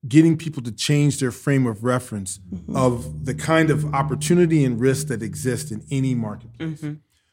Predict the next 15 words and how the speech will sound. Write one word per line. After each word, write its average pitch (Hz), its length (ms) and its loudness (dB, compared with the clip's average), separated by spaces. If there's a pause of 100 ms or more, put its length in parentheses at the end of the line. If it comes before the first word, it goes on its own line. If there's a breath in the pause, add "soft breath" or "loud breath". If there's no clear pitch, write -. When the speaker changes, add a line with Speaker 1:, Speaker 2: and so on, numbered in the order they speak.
(200)
Speaker 1:
You 135 60 0
know, 135 60 2
part 202 300 6
of 190 60 4
the 160 60 -2
problem 170 460 2
is, 117 160 -2
is 113 120 -8
that 120 260 -4 (380)
we 143 280 6
are 139 200 8
all 139 180 6
creatures 123 420 -2
of 95 80 -12
habit. 113 340 -4